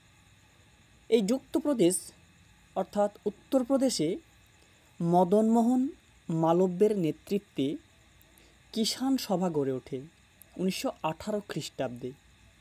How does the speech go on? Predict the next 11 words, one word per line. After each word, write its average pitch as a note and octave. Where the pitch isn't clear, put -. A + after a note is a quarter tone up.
তাদের B3+
দাবিগুলি G3
কংগ্রেসের F#3+
কর্মসূচিতে F3
স্থান F3+
পেয়েছিল। C3
ফলে A3
উত্তরপ্রদেশের C4+
বিভিন্ন A#3+
জেলার F3+
কৃষকরা F3